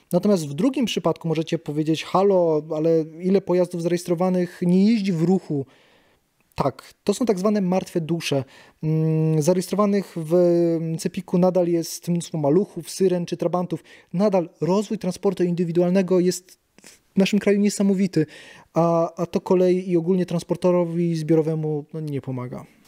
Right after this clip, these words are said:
Więc uznajmy, że polska kolej rzeczywiście wstaje z kolan, tylko problem jest taki, wiecie, że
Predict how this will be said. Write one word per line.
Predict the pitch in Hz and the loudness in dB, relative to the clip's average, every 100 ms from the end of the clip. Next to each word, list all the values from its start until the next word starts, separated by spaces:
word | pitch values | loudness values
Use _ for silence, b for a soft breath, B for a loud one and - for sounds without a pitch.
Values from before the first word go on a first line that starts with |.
| - | -2
Więc | 160 196 202 | 2 4 4
uznajmy, | 160 165 214 269 247 | 2 4 2 2 -2
że | 180 185 | -2 -2
polska | - - 214 - 180 | -2 -2 -2 -2 -8
kolej | - 180 170 | -2 0 0
rzeczywiście | 147 139 151 160 156 | -4 -6 -6 -6 -6
wstaje | - 143 139 139 | -6 -4 -2 -4
z | - | -4
kolan, | - 143 135 127 | -2 0 -2 -6
tylko | 135 147 | -8 -6
problem | - 247 285 | -2 -2 0
jest | 254 - | -2 -4
taki, | 190 185 180 147 | -2 -2 -2 -4
wiecie, | 143 143 | -4 -2
że | 147 | -2